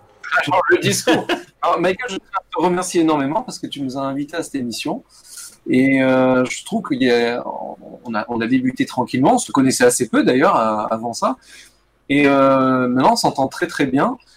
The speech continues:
Je remercie d'ailleurs les, les fidèles qu'on, on voit dans le chat assez régulièrement. Et, euh, franchement, c'est, c'est un plaisir de faire cette émission.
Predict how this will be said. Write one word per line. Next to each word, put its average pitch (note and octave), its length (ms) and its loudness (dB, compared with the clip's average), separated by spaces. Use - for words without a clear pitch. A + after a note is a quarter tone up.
Je - 120 -4
remercie D#3 320 2
d'ailleurs D3+ 280 4
les, B2+ 180 4
les B2+ 120 2
fidèles C#3+ 420 2
qu'on, G#2+ 400 -8
on A#2 100 -8
voit B2+ 180 -2
dans B2 140 -2
le A#2+ 120 -2
chat C#3+ 280 -4
assez B2 220 -6
régulièrement. A#2+ 600 -4
Et, C3 200 4
euh, B2+ 280 4
franchement, D#3+ 420 2
c'est, - 180 0
c'est - 140 0
un B2+ 80 2
plaisir F#3 420 -2
de D3+ 60 -8
faire D3 160 -4
cette - 180 -8
émission. C#3 460 -2